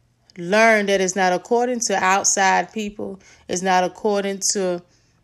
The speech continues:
um, spectators, it's not according to family members, it's not according to what you see on T V, social media. You are alive with purpose. There are things that are in, within your control.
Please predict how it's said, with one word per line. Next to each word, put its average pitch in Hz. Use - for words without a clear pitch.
um, 170
spectators, 202
it's 185
not 185
according 190
to 180
family 220
members, 214
it's 190
not 185
according 185
to 185
what 196
you 202
see 202
on 175
T 240
V, 226
social 214
media. 208
You 240
are 247
alive 190
with 180
purpose. -
There 208
are 196
things 226
that 190
are 185
in, 202
within 233
your 214
control. 190